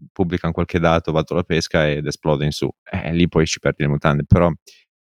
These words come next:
allo stesso tempo è, tipo, altissima la volatilità di Nvidia, ovvero, eh, in soldoni, l-, appunto, la gente, siccome arriva all'earnings, ehm,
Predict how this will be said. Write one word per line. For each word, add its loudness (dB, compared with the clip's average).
allo 2
stesso -2
tempo 6
è, 2
tipo, 0
altissima 0
la 2
volatilità -4
di -10
Nvidia, 4
ovvero, 2
eh, 2
in 2
soldoni, 4
l-, -8
appunto, 0
la 4
gente, 2
siccome -2
arriva 2
all'earnings, 0
ehm, 0